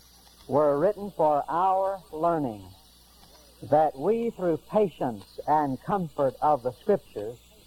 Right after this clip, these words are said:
might have hope." And then First Corinthians chapter ten, verse six, "Now these things were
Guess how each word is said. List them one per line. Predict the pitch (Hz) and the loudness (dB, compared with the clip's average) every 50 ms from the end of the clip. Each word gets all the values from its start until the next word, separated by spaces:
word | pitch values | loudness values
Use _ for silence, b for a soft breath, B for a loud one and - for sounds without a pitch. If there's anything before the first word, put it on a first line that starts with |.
| - - - _ - - - - - _ - - - - | -20 -20 -20 _ -20 -20 -20 -20 -20 _ -20 -20 -8 -2
might | 113 139 160 180 185 185 175 - - _ _ - - - _ | 0 0 2 2 2 0 -2 -6 -12 _ _ -20 -20 -14 _
have | 156 160 170 165 165 | 0 2 2 2 0
hope." | 147 131 160 160 139 113 - - - - - - - _ _ - - _ - - - - - - _ _ - - - - _ _ - - | -2 0 0 0 0 0 -6 -14 -20 -20 -20 -20 -20 _ _ -20 -20 _ -20 -20 -20 -20 -20 -20 _ _ -20 -20 -20 -20 _ _ 0 0
And | 135 139 139 135 131 | 2 2 2 0 0
then | 147 180 180 180 175 | 0 0 0 0 -4
First | 147 - 185 185 180 - - - | -2 0 0 0 0 -2 -10 -6
Corinthians | - 165 156 165 160 156 139 156 151 147 143 - - | -2 -2 0 0 -2 -4 -4 -4 -4 -4 -6 -8 -2
chapter | - 165 156 151 - - 139 - - | 0 0 0 0 -2 -8 -10 -8 -2
ten, | - 165 165 180 202 214 220 202 - - - - - _ - - - - - - - - - - _ _ _ - - - - - - _ _ - - - _ - | -2 0 0 0 0 -2 -4 -6 -8 -16 -20 -20 -20 _ -20 -20 -20 -20 -20 -20 -20 -20 -20 -20 _ _ _ -20 -20 -20 -20 -20 -20 _ _ -20 -20 -18 _ -2
verse | 110 123 147 160 139 - - | 2 2 2 2 0 -4 -2
six, | - 180 220 - - - - - - - - - - - - _ - - - _ _ - | 0 2 2 2 -2 -14 -20 -20 -20 -20 -20 -20 -20 -20 -20 _ -20 -20 -20 _ _ -2
"Now | 123 143 156 151 147 | 0 2 4 4 4
these | 143 196 254 262 240 - | 4 2 0 0 -2 -4
things | - - 190 170 139 120 104 98 - - - - | -2 -2 -2 -2 -2 -4 -8 -12 -20 -20 -20 -14
were | - 139 117 151 151 143 | -12 -4 0 2 2 2